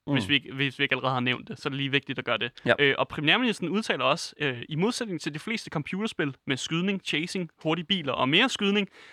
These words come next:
Speaker 2: så er der i det her spil en masse refleksion og situationer, hvor vi sætter os i skoene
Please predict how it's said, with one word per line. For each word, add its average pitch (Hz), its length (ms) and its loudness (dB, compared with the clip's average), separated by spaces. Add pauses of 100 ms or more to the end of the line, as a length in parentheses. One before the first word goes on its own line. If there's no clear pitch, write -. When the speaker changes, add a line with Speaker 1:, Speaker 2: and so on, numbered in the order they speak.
(120)
Speaker 2:
så - 120 4
er 202 40 6
der 196 80 6
i 165 120 4
det 233 140 -2
her 226 60 0
spil 190 340 -4
en 190 120 2
masse 151 280 0
refleksion 220 520 0 (180)
og 170 100 -4
situationer, 165 520 0
hvor 131 140 2
vi 139 100 -2
sætter 156 260 2
os 143 340 0
i 175 60 -2
skoene 165 500 0